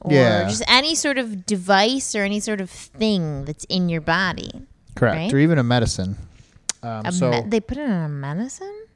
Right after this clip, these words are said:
Speaker 1: Doesn't your
Speaker 2: we have
Speaker 1: digestive
Speaker 2: to test
Speaker 1: system?
Speaker 2: it first. This is, this is the testing
Speaker 1: Oh,
Speaker 2: process.
Speaker 1: okay,
Speaker 2: This is
Speaker 1: okay.
Speaker 2: all, like, before it goes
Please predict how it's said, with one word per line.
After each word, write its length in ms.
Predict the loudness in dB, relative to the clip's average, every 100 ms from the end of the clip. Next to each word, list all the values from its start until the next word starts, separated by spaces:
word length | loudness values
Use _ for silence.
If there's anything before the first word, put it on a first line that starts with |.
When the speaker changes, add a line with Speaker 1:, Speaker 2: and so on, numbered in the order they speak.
| _ _ _
Speaker 1:
Doesn't 200 | -12 -8
your 80 | -6
Speaker 2:
we 40 | -2
have 60 |
Speaker 1:
digestive 440 | 0 2 8 8 8
Speaker 2:
to 100 | 4
test 300 | 4 4 4
Speaker 1:
system? 160 | 0
Speaker 2:
it 80 | -2
first. 460 | -6 -8 -8 -10 -4
This 220 | -2 0
is, 80 | -2
this 100 | -2
is 80 | 0
the 120 | 0
testing 460 | 2 2 0 0 -6
Speaker 1:
Oh, 80 | -4
Speaker 2:
process. 320 | -6 -6 -10
Speaker 1:
okay, 120 | -10 -10
Speaker 2:
This 120 | -8 -4
is 60 |
Speaker 1:
okay. 80 | 0
Speaker 2:
all, 120 | 0
like, 160 | 0 -2
before 380 | -8 -6 -2 -2
it 80 | -2
goes 420 | -4 -2 -4